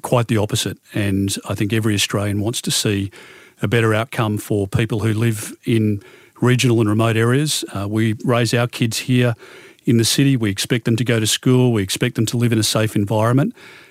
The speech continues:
And that's what we want for Indigenous kids, uh, in those,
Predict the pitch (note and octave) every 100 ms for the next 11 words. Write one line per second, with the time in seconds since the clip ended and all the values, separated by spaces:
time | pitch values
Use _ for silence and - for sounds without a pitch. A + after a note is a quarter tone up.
0 | _ A#2 G#2 G#2 G#2+ - - G2+ G#2 G#2+
1 | - A2 G2 G2+ A#2 A2 G#2+ G#2+ - -
2 | G#2 - - A#2 G#2 A2 A2 G#2 G2+ -